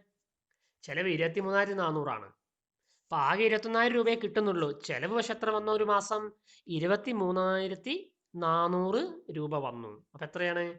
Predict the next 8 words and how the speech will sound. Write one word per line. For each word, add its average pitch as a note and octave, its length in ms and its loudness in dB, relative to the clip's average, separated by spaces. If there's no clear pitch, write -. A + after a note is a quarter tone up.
രണ്ടായിരത്തി G#3 1000 4
നാനൂറ് F3+ 600 0
രൂപ D#3+ 200 0
അധികം F3+ 760 2
കണ്ടെത്തണം. C#3+ 580 -6
ഇരുപത്തൊന്നായിരം E3+ 580 0
രൂപയല്ലേ B3 320 2
ഉള്ളൂ. G3+ 220 4